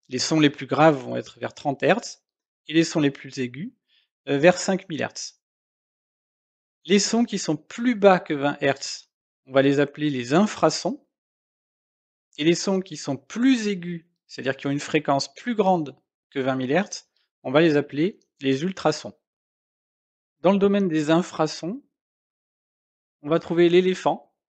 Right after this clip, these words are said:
qui émet des infrasons et qui, qui peuvent communiquer entre eux jusqu'à plusieurs kilomètres de distance en utilisant des infrasons,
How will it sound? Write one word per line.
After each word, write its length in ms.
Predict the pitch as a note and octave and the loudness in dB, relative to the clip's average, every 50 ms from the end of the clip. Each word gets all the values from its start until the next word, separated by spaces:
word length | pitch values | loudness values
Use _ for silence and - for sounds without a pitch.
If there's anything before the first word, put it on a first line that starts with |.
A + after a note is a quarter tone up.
| _ _ _ _ _ _ _ | _ _ _ _ _ _ _
qui 220 | - - D3 C#3+ | -16 -6 0 0
émet 240 | D3 D3+ E3 F#3 G#3 | 2 2 2 0 -2
des 180 | G3+ F3+ D#3+ D3+ | -2 -2 -2 -2
infrasons 500 | D#3 D3+ - - D3 C#3 - - B2 - _ _ _ _ - | -2 -2 0 -2 -2 -2 -2 -12 -16 -16 _ _ _ _ -20
et 100 | C#3 B2+ | -20 -18
qui, 760 | - - D3 C#3+ C#3+ C#3+ C3+ C3+ C3 C3+ C3+ B2+ B2+ B2+ B2+ _ _ - _ _ _ _ | -16 -14 -14 -12 -12 -12 -12 -12 -12 -12 -14 -16 -18 -20 _ _ _ -20 _ _ _ _
qui 140 | _ - C#3+ | _ -14 -4
peuvent 260 | - - F3 F3 E3+ | 2 4 4 4 2
communiquer 600 | - - F#3 F3 F3+ F#3 F3+ F3+ E3+ - - E3 | 0 0 2 2 2 0 0 -2 -4 -2 -2 -2
entre 280 | D#3+ D#3 D3 - - E3 | -2 -2 -2 -2 0 0
eux 80 | F#3+ G3+ | 0 0
jusqu'à 240 | F3+ - - - | 0 -2 -4 -6
plusieurs 420 | B2 - - - F3+ F#3 G3+ F#3+ - | -6 -6 -8 -12 -4 0 0 0 0
kilomètres 400 | - - F3 D#3+ D#3+ D#3+ D#3 D3 | -2 -6 -4 -2 -2 -2 -2 -2
de 80 | C#3+ | -4
distance 540 | C#3 C3+ C3 - - - D#3 G3+ G#3+ - - _ _ _ _ _ _ _ _ _ | -6 -8 -10 -12 -6 -4 -4 -4 -4 -8 -16 _ _ _ _ _ _ _ _ _
en 180 | - E3 F3+ F#3 | -2 0 2 2
utilisant 460 | F3 E3 - - D#3 D#3 C#3+ D3 E3 | 2 0 -2 -6 -8 -6 -4 -2 -2
des 140 | F3+ E3 D3 | -2 -2 -2
infrasons, 500 | D3 D3 - - C#3+ C3+ - - A#2 - | -2 -4 -2 -2 -2 -2 -4 -8 -18 -20